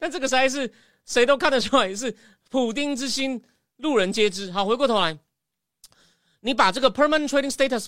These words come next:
弄掉以后呢，每个产品的税率呢，跳升的幅度不一样，有的可能差不了多少，有的就会差很多，但平均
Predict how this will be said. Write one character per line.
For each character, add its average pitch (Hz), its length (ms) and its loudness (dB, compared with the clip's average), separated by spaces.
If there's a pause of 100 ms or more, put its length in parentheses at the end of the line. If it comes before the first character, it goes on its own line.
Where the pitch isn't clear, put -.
弄 269 180 -2
掉 233 140 4
以 190 40 2
后 220 100 0
呢， 180 140 -2 (340)
每 208 320 2
个 226 280 2
产 277 260 0
品 277 160 -2
的 180 80 0
税 247 220 2
率 240 140 -4
呢， 175 160 -2 (200)
跳 285 220 2
升 247 200 -2
的 220 100 0
幅 185 160 -6
度 220 100 2
不 240 100 2
一 247 40 8
样， 170 80 0
有 180 60 0
的 233 80 2
可 202 80 -4
能 185 100 -2
差 240 200 2
不 240 80 2
了 196 120 4
多 202 120 -4
少， 135 240 -4 (420)
有 214 240 4
的 226 160 2
就 285 160 -2
会 277 100 4
差 247 200 2
很 170 140 0
多， 185 260 -2
但 269 120 0
平 208 220 -4
均 214 240 -6